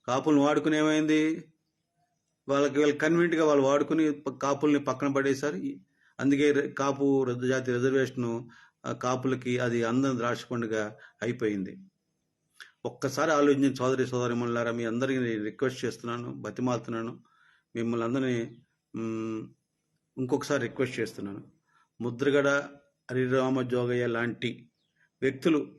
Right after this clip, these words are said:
జనసేనలో చేరి ఎన్నికల ముందు జంపు జనాలలాగా బయటికి వెళ్ళిపోతే అప్పుడు జనసేన పార్టీ ఇమేజ్ పడిపోతుంది కదా, డ్యామేజ్ అవుతుంది కదా, అప్పుడు ఎంత భంగం వాటిల్లుతుంది పవన్ కళ్యాణ్ గారికి, జనసేన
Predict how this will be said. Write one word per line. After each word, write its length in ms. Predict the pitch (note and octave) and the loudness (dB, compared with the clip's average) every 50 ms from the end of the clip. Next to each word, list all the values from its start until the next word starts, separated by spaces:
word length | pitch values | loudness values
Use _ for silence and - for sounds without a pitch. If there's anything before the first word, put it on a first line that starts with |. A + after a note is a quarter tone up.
| - C3 A#2+ | -18 -10 -6
జనసేనలో 580 | B2 B2 C#3 C#3 C3 - C#3+ C#3+ C#3 C#3 C3+ B2+ B2 B2 - | -2 0 0 2 2 2 2 4 4 4 4 2 0 -2 -4
చేరి 320 | - B2 B2 B2+ B2+ C3 C3+ C#3 C#3 - _ - | -2 -2 0 0 0 0 -2 -4 -6 -10 _ -8
ఎన్నికల 400 | A#2+ A#2+ C3+ C#3+ C#3 D3 D3 C#3 | -4 -2 -2 -2 0 0 0 2
ముందు 340 | C3 B2+ B2+ B2 B2 B2+ C3 C#3+ - - - _ _ _ _ _ _ _ _ _ - | 2 2 2 2 2 2 0 0 -2 -8 -16 _ _ _ _ _ _ _ _ _ -12
జంపు 360 | A#2 G#2+ C3+ C#3 C#3 C#3 D3+ | -6 -2 0 0 0 0 0
జనాలలాగా 680 | C#3+ B2 C3+ C3+ C#3 C3+ C3+ C3 C3 B2+ B2+ B2 C3 B2+ G#2+ - - - _ _ _ _ _ - | 0 0 2 2 2 2 2 2 2 0 0 0 0 -2 -4 -6 -10 -18 _ _ _ _ _ -16
బయటికి 440 | C#3 C3 C3 C3+ D3 C#3 D#3 C#3+ C3 | -8 -4 -2 0 0 0 0 0 2
వెళ్ళిపోతే 520 | C3 B2+ B2+ B2+ B2+ C#3 B2+ A#2+ - C3+ C3 C3 - - - _ _ _ _ _ _ _ - | 2 2 2 2 2 2 2 2 2 0 0 -2 -4 -8 -18 _ _ _ _ _ _ _ -6
అప్పుడు 240 | C#3 - - D#3 C3+ | -6 -2 0 2 2
జనసేన 420 | A#2+ B2+ C3 C#3+ C#3 D3 D#3 D3 C#3+ B2+ C#3+ | 2 2 2 2 2 2 0 0 0 0 0
పార్టీ 280 | C#3+ C#3 C3 C3+ C#3 C3+ C3+ C#3 - B2+ | 0 0 2 0 0 0 0 -2 -2 0
ఇమేజ్ 300 | B2+ C#3 C#3 C#3+ C3 C3 B2+ - B2+ | 2 2 2 2 2 0 -4 -4 -4
పడిపోతుంది 480 | A#2+ B2+ B2+ B2+ C#3+ C#3 C#3 C3 B2 A#2+ | -2 -2 0 2 2 2 2 0 0 0
కదా, 180 | A#2+ A#2 A#2+ C3 B2+ - - - _ _ _ _ _ _ _ _ _ _ _ _ _ _ - | 0 0 0 -2 -4 -8 -16 -20 _ _ _ _ _ _ _ _ _ _ _ _ _ _ -8
డ్యామేజ్ 440 | A#2+ A#2+ B2+ C3+ D3+ D#3+ E3 D3+ D3 | -4 0 0 2 4 4 4 6 6
అవుతుంది 280 | D3 C#3+ C#3+ C#3+ C#3+ C3+ | 6 6 4 2 2 2
కదా, 100 | C3+ C3 C#3 C3 | 2 2 2 0
అప్పుడు 180 | B2+ C#3 C#3 | 0 0 0
ఎంత 160 | C3 C3 C3+ D#3+ C#3 A#2+ | 0 0 0 -2 -2 0
భంగం 260 | C3+ C#3+ D3+ D#3+ D3+ C#3+ | 0 0 2 2 2 2
వాటిల్లుతుంది 560 | C#3 C#3 C3+ B2+ C3 C3+ C3 C#3 C3+ C3 B2+ B2 | 2 2 0 0 -2 -4 -2 -2 -2 -4 -4 -4
పవన్ 200 | B2+ C3 C3 B2 B2 | -4 -4 -2 -2 -2
కళ్యాణ్ 280 | C3+ C3 C3 C3 C3 B2+ C3 | -2 -2 0 0 0 0 -2
గారికి, 220 | B2 B2 B2+ C3 | -2 -4 -4 -4
జనసేన 380 | A#2 A#2 B2 B2 B2+ C3 B2 | -4 -4 -4 -4 -4 -4 -4